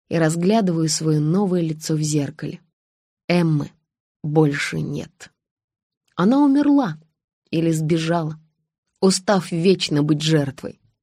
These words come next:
Девушка в зеркале совсем другой человек. Это даже забавно. Ведь именно Еспер сделал меня такой. Его предательство вынудило меня измениться. Я была гусеницей,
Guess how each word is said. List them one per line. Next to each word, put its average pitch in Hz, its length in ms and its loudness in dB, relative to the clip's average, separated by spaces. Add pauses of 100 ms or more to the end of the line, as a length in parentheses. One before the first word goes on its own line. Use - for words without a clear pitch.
(160)
Девушка 208 600 2
в 165 60 -2
зеркале 190 520 0
совсем 170 480 -2
другой 156 320 0
человек. 147 600 -4 (320)
Это 160 200 -2
даже 160 280 -2
забавно. 147 680 -2 (380)
Ведь 180 320 0
именно 262 400 2
Еспер 175 560 0
сделал 147 400 0
меня 139 260 -4
такой. - 480 -14 (460)
Его 185 260 6
предательство 170 960 0
вынудило 196 640 0
меня 170 360 0
измениться. 156 720 -2 (380)
Я 170 140 2
была 226 220 2
гусеницей, 190 800 -2